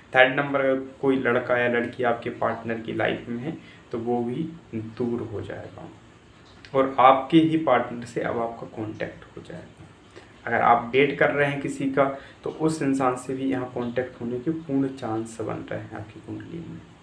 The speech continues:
ठीक है। बशर्ते आपके कुछ राशियों के पार्टनर हो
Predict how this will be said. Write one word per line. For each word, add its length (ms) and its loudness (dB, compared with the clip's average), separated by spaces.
ठीक 200 -8
है। 100 -6
बशर्ते 840 4
आपके 640 8
कुछ 240 4
राशियों 460 6
के 80 2
पार्टनर 540 4
हो 200 -4